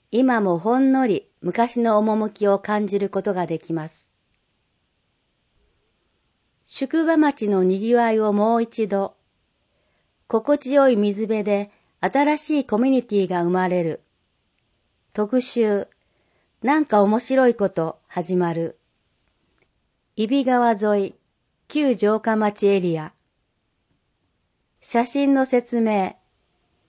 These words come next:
七里の渡し一の鳥居から、万竜櫓に向かって、なだらかな石畳の坂道が続きます。左に、東海道と書かれた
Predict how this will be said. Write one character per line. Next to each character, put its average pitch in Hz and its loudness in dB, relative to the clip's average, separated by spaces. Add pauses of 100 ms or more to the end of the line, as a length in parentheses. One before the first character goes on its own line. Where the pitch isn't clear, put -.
(540)
七 - -4
里 311 4
の 285 4
渡 254 0
し 233 -4 (140)
一 208 0
の 269 4
鳥 190 0
居 185 -4
か 180 -4
ら、 180 -2 (840)
万 285 4
竜 294 2
櫓 269 2
に 185 0
向 185 -2
か 190 -2
っ 190 -6
て、 185 -4 (460)
な 202 2
だ 269 2
ら 254 2
か 196 -2
な 180 2
石 202 -2
畳 247 2
の 185 2
坂 196 -2
道 226 0
が 175 -4
続 175 -6
き 170 -4
ま 165 -2
す。 - -18 (1600)
左 262 0
に、 254 0 (400)
東 311 2
海 311 0
道 233 2
と 220 -2
書 208 -4
か 220 -2
れ 208 0
た 185 -4